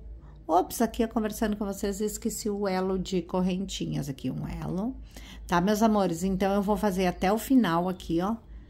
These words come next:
normal. Essa diminuição só teve aqui, ó, no meio, né, na divisão, porque nós vamos abrir pra fazer esse degotinho V aqui, tá?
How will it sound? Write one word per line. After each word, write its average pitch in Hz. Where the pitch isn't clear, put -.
normal. 175
Essa 185
diminuição 175
só 165
teve 156
aqui, 196
ó, 190
no 196
meio, 190
né, 156
na 165
divisão, 170
porque 170
nós 160
vamos 170
abrir 165
pra -
fazer 180
esse 175
degotinho 180
V 170
aqui, 165
tá? 175